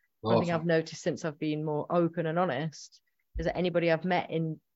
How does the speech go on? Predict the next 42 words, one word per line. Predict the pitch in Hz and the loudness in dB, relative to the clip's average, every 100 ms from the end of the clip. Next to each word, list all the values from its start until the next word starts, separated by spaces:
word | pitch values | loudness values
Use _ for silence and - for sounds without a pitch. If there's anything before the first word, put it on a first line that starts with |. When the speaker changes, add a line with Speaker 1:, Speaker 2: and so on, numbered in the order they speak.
| _ - | _ 4
Speaker 1:
that | 175 - | 4 2
period | 175 208 190 160 | 0 2 2 2
of | 147 - | 0 -2
time, | 202 147 156 - | -2 0 -2 -2
and | 180 180 | -2 -4
this | 185 175 170 | -6 -6 -4
continues | - 170 - 202 202 | -6 -4 0 2 2
to | 202 | -2
be | 170 | -6
the | 147 | -6
case | 151 160 156 156 | -2 -4 -4 -4
as | |
well, | 165 160 | -2 -2
even | 160 151 | -2 -4
now, | 156 160 - 165 - _ _ _ _ - | -4 -4 -4 -8 -10 _ _ _ _ 4
that | 196 | 6
actually | 208 214 - 202 185 190 | 6 2 2 4 4 8
they're | 220 226 | 8 8
a | |
ten | 233 254 269 | 6 6 6
times | 269 247 208 | 6 4 6
better | 180 - - | 2 2 0
caliber | 170 170 160 170 165 | 4 6 8 8 8
than | 165 165 | 6 4
the | 160 | 2
friends | 185 185 175 | 4 4 4
I | 180 | 4
was | 180 | 4
knocking | 202 - 208 | -2 -2 4
about | 214 175 | 4 6
with | 208 | 2
twenty | - 220 208 | 2 2 6
years | 226 233 190 | 6 4 2
ago | 175 175 | 2 4
that | 175 | 4
I | 117 | 4
was | 190 | 2
constantly, | - 208 165 160 165 196 - _ _ _ _ _ | 0 -4 -2 -4 0 0 0 _ _ _ _ _
like, | 202 - | 2 2
frustrated | 208 - 254 247 190 | -2 6 6 6 2
with. | 170 147 147 | 2 2 0
So | - 190 180 | 0 4 4